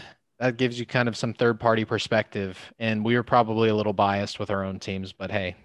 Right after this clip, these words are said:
it happens. Let's move on to pitching, and we'll try to, we'll try to do this one a little bit more quickly because I think pitching is even just a little bit more straightforward. You either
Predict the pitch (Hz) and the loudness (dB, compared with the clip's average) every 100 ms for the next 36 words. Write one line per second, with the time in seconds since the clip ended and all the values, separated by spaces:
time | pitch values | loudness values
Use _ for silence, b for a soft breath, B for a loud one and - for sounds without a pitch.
0 | _ 101 95 87 - 90 - 123 - 160 | _ -10 -6 -6 -8 -10 -8 -8 0 4
1 | 170 160 - 135 - 123 117 117 139 131 | 6 4 2 -2 0 0 0 2 4 6
2 | 120 117 127 160 156 139 135 131 139 127 | 6 4 2 4 4 6 6 6 4 2
3 | 113 117 120 113 113 - 113 - 113 104 | 4 4 2 2 0 0 -4 0 -2 0
4 | 120 107 113 120 113 127 - 117 104 110 | 0 2 2 -2 0 -2 0 -2 0 -2
5 | 107 104 101 - 110 113 110 107 110 104 | -2 -4 -6 -6 -2 0 0 0 0 -2
6 | - 110 101 110 110 107 104 104 110 107 | 0 0 0 0 2 2 0 0 0 2
7 | 104 | 0